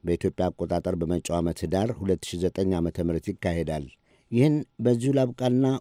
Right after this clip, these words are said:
ወደ ዋናው ርዕሳችን የዋይት ሀውስ ቤተ መንግሥትን የሚረከበው ቀጣዩ መሪ ለአፍሪካ አህጉር ምን ይዞ ይመጣ ይሆን ወደሚለው እንለፍ። ይህ ጥያቄ በብዙ አፍሪካውያን አእምሮ ውስጥ ላለፉት በርካታ ወራት ሲብላላ የቆየ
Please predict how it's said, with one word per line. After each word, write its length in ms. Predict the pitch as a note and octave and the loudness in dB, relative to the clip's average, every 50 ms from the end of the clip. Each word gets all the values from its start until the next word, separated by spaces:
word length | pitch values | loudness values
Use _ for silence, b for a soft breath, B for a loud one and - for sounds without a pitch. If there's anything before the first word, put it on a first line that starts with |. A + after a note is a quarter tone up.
| - - | -4 0
ወደ 200 | G#2+ A2+ G#2+ G#2 A2 G#2+ G#2 - - | 0 2 4 4 2 2 0 -2 -4
ዋናው 440 | A2+ A2+ A#2 A#2 A#2+ A#2 A2 G#2+ G#2 G2+ | -2 0 2 4 4 4 4 4 4 4
ርዕሳችን 580 | G2+ F#2+ - - F#2 F2+ - - - F2 D2 C2+ - _ _ _ _ - | 2 0 0 0 -2 -2 -4 -4 -6 -6 -6 -8 -12 _ _ _ _ -4
የዋይት 340 | E2 F2 F2+ F#2+ F#2 F2 - | 0 2 2 2 2 2 0
ሀውስ 180 | G#2+ G2 G2+ - - | 0 0 0 0 0
ቤተ 200 | - G2+ - - | -2 -2 0 2
መንግሥትን 520 | F#2+ G2+ G2 F#2+ F2+ G2+ - - - G2+ F#2+ | 2 2 2 2 0 -2 -4 -4 -4 -2 0
የሚረከበው 720 | F#2+ F#2 F#2+ G2+ F#2 F2+ F#2+ F#2 - - G2+ F#2 F#2+ F2 | 2 2 2 2 2 0 0 -2 -2 -4 -2 0 0 0
ቀጣዩ 360 | - F2+ F2 - - F#2 F#2+ G2+ | 0 -4 -6 -2 -2 0 2 2
መሪ 180 | G2 G#2 A2+ B2+ D3+ D#3+ _ b b b b b b b b b b b b | 2 2 2 0 0 -2 _ b b b b b b b b b b b b
ለአፍሪካ 480 | - G2+ F#2+ - A#2 - - B2 - - A#2+ G#2 | -4 -2 0 0 -2 -2 -4 -6 -4 -2 -2 0
አህጉር 420 | A2+ G#2+ A2 A2+ A2+ A#2 C3 C#3 C3+ - _ _ - B2+ | 0 0 0 0 2 2 2 2 2 -2 _ _ -2 2
ምን 240 | A2+ A#2 B2+ C3 B2+ | 4 4 6 6 6
ይዞ 180 | B2 A2+ G2+ A2 G#2+ | 6 6 6 6 6
ይመጣ 340 | G#2 G2 F#2+ F#2+ F#2 - - E2+ | 6 6 4 4 2 2 0 0
ይሆን 340 | E2 E2 D#2+ E2+ F2+ G#2 A2 | 0 0 0 0 2 2 2
ወደሚለው 440 | G#2 G2 F#2+ F#2+ F#2+ F#2 F2+ F2+ F2 | 2 4 4 2 2 2 2 2 2
እንለፍ። 340 | F2+ F2+ F2+ E2 E2 D#2+ - - - _ _ _ _ _ _ _ - | 2 0 0 0 -2 -4 -6 -10 -20 _ _ _ _ _ _ _ -2
ይህ 120 | G#2+ C3 C#3+ - | 0 0 0 0
ጥያቄ 380 | - C#3+ B2+ A2+ - - - - C3 C#3+ C3+ b b b b b b b b b b b | 0 2 2 4 4 2 0 0 -2 -2 -2 b b b b b b b b b b b
በብዙ 260 | A2 A2 A2+ A#2+ C3 E3+ A#2+ | 0 2 2 2 0 0 -2
አፍሪካውያን 680 | B2 A#2 - B2 - - A#2+ A2 G#2 G#2 G#2 G2+ G2+ - | -2 -2 -2 -4 -4 0 0 2 2 2 2 2 0 0
አእምሮ 340 | - G#2 G#2 G2+ G2+ G2+ F#2+ F#2+ | -2 -2 0 0 2 2 4 4
ውስጥ 220 | F#2+ F#2 - - - - | 2 2 0 -4 -8 -4
ላለፉት 420 | F#2+ G#2 G2+ G2+ G2 - - A#2+ G#2+ | -2 -2 -2 -2 -2 -4 -6 -6 -4
በርካታ 440 | A2+ A#2 G#2+ - - A2+ A#2+ _ - A#2+ | -2 -4 -4 -2 -4 -4 -4 _ -4 -4
ወራት 260 | A2+ A#2 A#2 A2+ - | -2 -2 -4 -4 -6
ሲብላላ 400 | - - G#2+ G#2 G#2 G2 F#2 F2 F2 | -8 -6 -2 0 0 0 0 0 0
የቆየ 360 | E2+ E2 - - F2 E2 E2+ | -2 -2 -2 -2 -2 0 0